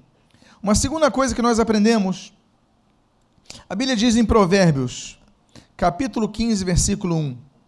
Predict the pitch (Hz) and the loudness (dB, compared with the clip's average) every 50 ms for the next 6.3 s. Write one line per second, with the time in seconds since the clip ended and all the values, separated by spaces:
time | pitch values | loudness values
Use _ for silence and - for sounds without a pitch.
0 | _ _ _ _ _ _ _ _ _ _ _ - _ - _ - - 170 185 196 | _ _ _ _ _ _ _ _ _ _ _ -20 _ -20 _ -4 0 2 2 4
1 | 185 - - - - 220 247 247 - - 208 202 170 180 214 233 233 214 190 196 | 4 2 0 0 0 2 4 4 2 2 0 0 2 2 2 2 2 2 0 0
2 | 208 208 214 208 - - - - - _ _ - 165 208 208 170 147 143 190 208 | 0 0 0 -2 -6 -12 -20 -20 -20 _ _ -10 -4 -2 -2 -2 -2 -2 -2 -2
3 | 214 214 202 208 - - 196 185 180 175 160 131 - - - - _ _ _ _ | 0 0 -2 -2 -2 -4 0 2 2 2 2 -2 -6 -12 -20 -20 _ _ _ _
4 | _ _ _ _ _ _ _ _ _ _ _ _ _ _ _ _ _ - 151 151 | _ _ _ _ _ _ _ _ _ _ _ _ _ _ _ _ _ -6 -2 -2
5 | 156 151 151 185 147 190 180 180 190 202 185 180 165 156 156 202 233 240 233 226 | 0 2 2 0 2 2 2 4 4 4 4 2 0 2 2 2 2 4 4 2
6 | 233 233 240 - - | 2 0 -4 -10 -20